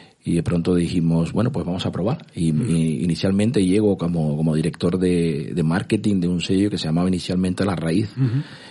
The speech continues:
Speaker 1: y que después se transformó en, en Hierbabuena porque,
Speaker 2: Ujú.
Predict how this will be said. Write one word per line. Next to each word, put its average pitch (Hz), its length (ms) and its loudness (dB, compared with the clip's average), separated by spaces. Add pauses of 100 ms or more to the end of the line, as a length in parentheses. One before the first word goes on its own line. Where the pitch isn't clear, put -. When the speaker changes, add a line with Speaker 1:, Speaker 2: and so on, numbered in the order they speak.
(180)
Speaker 1:
y 90 120 2
que 87 100 0
después 82 300 0
se - 60 2
transformó 87 640 0
en, 78 340 2
en 78 420 2
Hierbabuena 78 500 2
porque, - 400 0
Speaker 2:
Ujú. - 80 -10